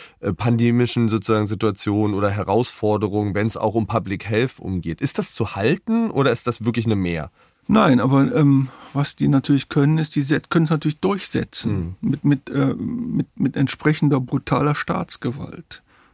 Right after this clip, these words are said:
Speaker 2: was in so einer Demokratie eben nicht geht, ne? Ich meine, ähm, ähm, letztlich mussten die Beschlüsse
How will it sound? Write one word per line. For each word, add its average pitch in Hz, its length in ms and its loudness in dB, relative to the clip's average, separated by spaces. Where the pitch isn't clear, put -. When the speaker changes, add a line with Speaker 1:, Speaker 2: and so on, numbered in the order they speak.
Speaker 2:
was 135 160 0
in 139 100 4
so 139 80 0
einer 135 160 6
Demokratie 131 720 0
eben 147 320 2
nicht - 440 2
geht, - 420 -10
ne? 143 380 2
Ich - 120 -8
meine, 139 340 4
ähm, 143 400 2
ähm, - 600 -6
letztlich - 640 -2
mussten - 540 0
die 151 80 4
Beschlüsse 151 680 2